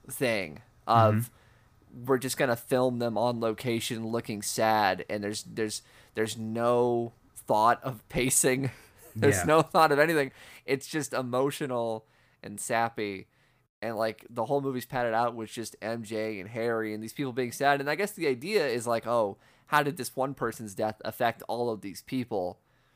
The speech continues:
Speaker 1: But instead, you just get montages of sad people. And that's, that's it.
Speaker 2: It's a really, really boring movie. And again, I like the idea of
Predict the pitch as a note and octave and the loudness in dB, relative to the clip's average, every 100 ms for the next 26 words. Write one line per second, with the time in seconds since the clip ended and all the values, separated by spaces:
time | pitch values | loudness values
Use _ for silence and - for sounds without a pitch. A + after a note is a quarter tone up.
0 | _ _ _ _ _ _ D#3 D3 C#3 F3 | _ _ _ _ _ _ -2 -2 0 -2
1 | D#3+ D3 C#3 - C#3+ C3+ C3 C#3+ F3 D#3 | -2 -8 -10 -4 -4 -2 -2 -2 -2 -2
2 | B2 A#2 A2+ - D#3+ G#3 G3+ - G2 - | -2 -6 -12 -6 -2 -2 -4 -10 -12 -12
3 | - - D#3+ _ _ _ _ _ _ _ | -14 -16 -20 _ _ _ _ _ _ _
4 | - B2 D#3 - - - _ _ D#3+ - | -6 -2 -2 -4 -10 -14 _ _ -6 -2
5 | B2 D#3+ - - B2 C#3 A#2 C3 D3 C#3+ | -4 -2 -6 -4 2 4 6 8 8 8
6 | A2 A#2 A#2 F#2+ F#2 G#2+ G#2+ G#2 G2+ F#2+ | 6 6 4 2 -2 2 4 4 2 0
7 | G2 F#2 F#2 E2+ G2+ G2+ A2+ G#2+ G#2 G#2 | 0 -2 -4 -6 -4 0 2 2 2 0
8 | G#2+ A2 A#2 G2+ G2+ G2+ F#2+ | 2 0 0 -2 0 0 -2